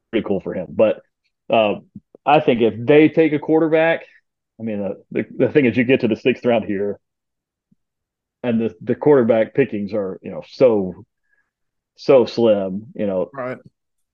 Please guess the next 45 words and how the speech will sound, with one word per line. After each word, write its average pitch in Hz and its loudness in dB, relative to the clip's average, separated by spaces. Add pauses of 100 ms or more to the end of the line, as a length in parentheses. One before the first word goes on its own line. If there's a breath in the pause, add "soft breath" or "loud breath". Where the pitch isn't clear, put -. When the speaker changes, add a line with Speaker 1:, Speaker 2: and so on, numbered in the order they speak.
(280)
Speaker 1:
unless 131 4
you 127 4
think 127 2
Max 120 0
Duggan's 117 2
a 117 0
draftable 110 -2
player, 110 -2
which 101 -6
I 104 -6
don't 101 -8
know. 98 -6 (640)
Um, 92 -6 (480)
I 113 0
don't 110 0
know 107 2
what, 107 2 (120)
I 127 2
don't 113 2
have 113 0
an 110 -2
evaluation 110 -2
on 104 -8
Clayton 107 -6
Tune, 104 -6
so 104 -4
I, 104 -4
I 110 -2
don't 104 -4
really 101 -4
know 101 -4 (340)
Speaker 2:
I 180 -4
mean, 180 0
Speaker 1:
what 160 -2
Speaker 2:
I, - 0
Speaker 1:
it, 117 4
Speaker 2:
I, 143 -2
Speaker 1:
where 117 2
Speaker 2:
I, 95 -10 (420)
I 170 -2
don't 208 -2
hate 151 -6
Clayton 185 -6
Tune. 190 -6
Um, 135 -8